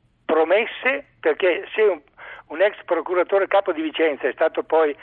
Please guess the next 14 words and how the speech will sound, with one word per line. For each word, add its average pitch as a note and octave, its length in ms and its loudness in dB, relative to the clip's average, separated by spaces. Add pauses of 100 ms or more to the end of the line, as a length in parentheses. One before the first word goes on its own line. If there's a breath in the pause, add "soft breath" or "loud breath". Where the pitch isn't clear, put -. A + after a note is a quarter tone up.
(140 loud breath)
nominato D#3 420 -2
presidente C#3 600 -2
di A#2+ 60 -6
una B2+ 180 -4
controllata, B2+ 920 -2 (1040 soft breath)
dopo F3+ 380 2
che F#3 360 2 (240)
certi, F#3+ 500 0
eh, D3 240 0
procedimenti E3+ 600 -2
penali D3+ 420 0
sono D3 160 -4
stati D3+ 300 0
archiviati, C#3 760 0